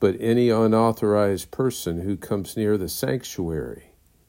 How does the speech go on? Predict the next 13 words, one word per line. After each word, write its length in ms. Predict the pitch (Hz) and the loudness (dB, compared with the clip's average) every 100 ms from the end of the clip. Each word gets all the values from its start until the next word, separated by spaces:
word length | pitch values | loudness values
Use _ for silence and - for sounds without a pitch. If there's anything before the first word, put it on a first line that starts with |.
| _ | _
is 260 | - 95 - | -8 -8 -8
to 260 | - - 101 | -8 -4 -2
be 260 | 104 117 | 0 0
put 400 | 113 - 90 85 - _ _ _ _ _ _ | 0 -4 -4 -4 -8 _ _ _ _ _ _
to 140 | - 95 | -8 -6
death." 760 | 87 107 95 76 - - - _ _ _ _ _ _ _ _ - - - - - _ | 0 0 0 -6 -18 -20 -20 _ _ _ _ _ _ _ _ -20 -20 -20 -20 -20 _
The 100 | - | 0
Lord 260 | 110 139 131 | 4 4 4
spoke 320 | - 139 120 | 0 0 0
to 80 | - | -2
Moses, 720 | 117 123 120 - - - - _ - | 2 4 2 -2 -10 -10 -12 _ -12
"See, 800 | - - 165 131 101 85 80 - - _ - | -6 2 4 6 4 0 -10 -16 -20 _ -2
I 760 | 117 131 131 127 123 123 120 | 2 4 4 4 4 2 0